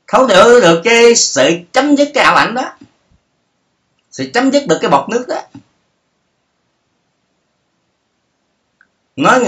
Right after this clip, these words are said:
ngắn gọn hơn thì phải thực hành một cái pháp nào đó, mà cái pháp đó nó không phải là một cái pháp marichi, nó không phải là một pháp mờ ảo,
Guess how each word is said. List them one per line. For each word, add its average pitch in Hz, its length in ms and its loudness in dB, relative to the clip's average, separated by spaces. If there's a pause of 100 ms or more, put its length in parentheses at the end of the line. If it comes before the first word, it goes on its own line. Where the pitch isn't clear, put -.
(140)
ngắn 240 160 -4
gọn 185 180 2
hơn 196 220 4
thì 156 460 2 (580)
phải 170 160 0
thực - 180 -4
hành 160 260 -2
một 147 280 0
cái - 140 -8
pháp - 240 -4
nào 156 100 0
đó, 277 460 0 (1080)
mà 147 140 -4
cái 214 100 -4
pháp 254 220 2
đó 240 140 4
nó 254 160 4
không 202 300 -6
phải 175 380 0
là 147 260 0
một 135 200 -2
cái 220 140 -12 (100)
pháp 277 340 -2 (1040)
marichi, 175 640 -2 (1300)
nó 220 120 -4
không 202 140 2
phải 196 120 2
là 160 140 0
một 160 80 -10
pháp - 280 -2 (120)
mờ 135 220 -2
ảo, 120 480 -2